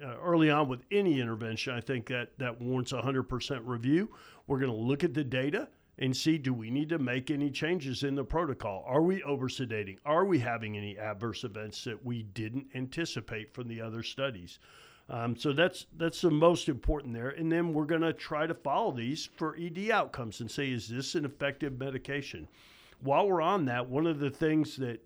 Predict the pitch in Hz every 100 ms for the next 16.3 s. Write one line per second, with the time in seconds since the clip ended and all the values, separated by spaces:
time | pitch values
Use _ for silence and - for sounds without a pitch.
0 | _ 143 117 120 135 127 110 170 196 123
1 | 127 131 127 117 135 131 131 131 165 175
2 | 135 127 120 127 135 131 139 143 147 147
3 | 156 170 123 107 - 123 156 135 - 123
4 | 123 160 185 143 120 - 147 - 117 175
5 | 190 135 113 - - - - 165 185 202
6 | 208 - 202 311 - 127 131 - - _
7 | _ - 143 101 160 262 269 160 139 170
8 | 185 175 180 156 151 214 160 127 135 190
9 | 240 135 127 131 156 135 131 127 135 147
10 | 151 - 180 175 - 175 151 - 160 165
11 | 139 156 196 131 123 - 123 117 - 160
12 | - 139 131 156 170 - 160 139 127 135
13 | 165 165 139 123 120 127 131 - 170 170
14 | 110 - 131 139 190 233 208 190 175 135
15 | 151 175 143 165 185 - 143 135 185 151
16 | 113 117